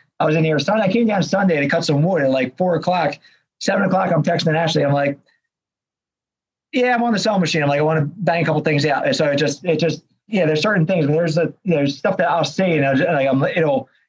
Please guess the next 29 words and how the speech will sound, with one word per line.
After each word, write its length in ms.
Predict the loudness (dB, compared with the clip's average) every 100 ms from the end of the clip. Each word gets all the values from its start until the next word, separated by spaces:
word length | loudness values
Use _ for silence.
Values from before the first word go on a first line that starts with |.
| _
it 80 | -2
can 80 | 0
be 140 | 0
done. 380 | 0 0 0 0
That's 240 | 0 0 0
where, 120 | 0
like, 200 | 0 0
Corey's 400 | -2 0 0 0
like, 340 | 0 -2 -6 _ _ _ _ _ _ _ _ _
"We're 120 | 0 0
gonna 240 | 0 -2
cover 400 | 0 0 0 0
it. 120 | -2 -10 _ _
We're 140 | -2 0
getting 260 | 0 0 0
out." 320 | -2 -4 -4
Like, 300 | -2 -4 -8 _ _ _ _ -4
why 160 | -2
is 80 | -2
the 60 | -2
customer 380 | -2 0 0 0
not 200 | 0 0
coming 180 | 0
to 60 | 0
pick 140 | 0
this 160 | -2 -2
thing 140 | 0
up? 360 | 0 -2 -4 -8
Because 460 | -4 -2 0 -2